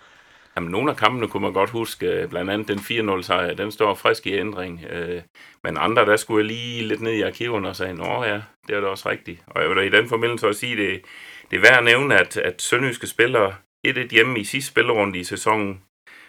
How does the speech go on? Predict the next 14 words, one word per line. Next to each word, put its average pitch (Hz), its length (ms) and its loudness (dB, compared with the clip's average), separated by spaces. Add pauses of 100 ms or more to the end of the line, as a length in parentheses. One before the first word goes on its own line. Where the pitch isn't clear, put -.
(120)
to 123 200 -4
tusind 107 340 -4
og 98 140 2 (100)
otte, 117 340 2
to 117 220 -4
tusind 104 280 -2
og 98 60 0
ni 113 260 -6
mod 95 320 -2
F - 100 -12
B, - 40 0 (680)
og 92 320 0
sikrer 117 260 4
sig 98 340 2